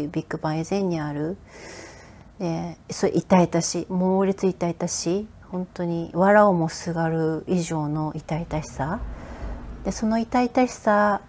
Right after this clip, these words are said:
や見放されるっていう感覚がビッグバンとともにこの世界に投影されている。そっちの方が楽だから投影されている。で、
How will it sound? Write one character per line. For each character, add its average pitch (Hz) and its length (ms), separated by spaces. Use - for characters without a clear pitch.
や 226 220
見 190 140
放 202 300
さ 202 140
れ 190 100
る 196 100
っ - 20
て 196 180
い 180 60
う 175 60
感 180 220
覚 185 260
が 240 400
ビ 190 100
ッ - 60
グ 180 120
バ 175 160
ン 170 60
と 160 80
と - 180
も 180 140
に 240 180
こ - 180
の 180 120
世 180 140
界 180 320
に 214 380
投 - 120
影 165 100
さ 156 160
れ 147 80
て - 120
い 151 100
る。 247 140
そ - 180
っ - 40
ち - 140
の 247 80
方 196 140
が 143 160
楽 175 240
だ 226 120
か 160 160
ら 165 200
投 - 80
影 156 140
さ - 160
れ - 80
て - 140
い 143 80
る。 180 100
で、 202 400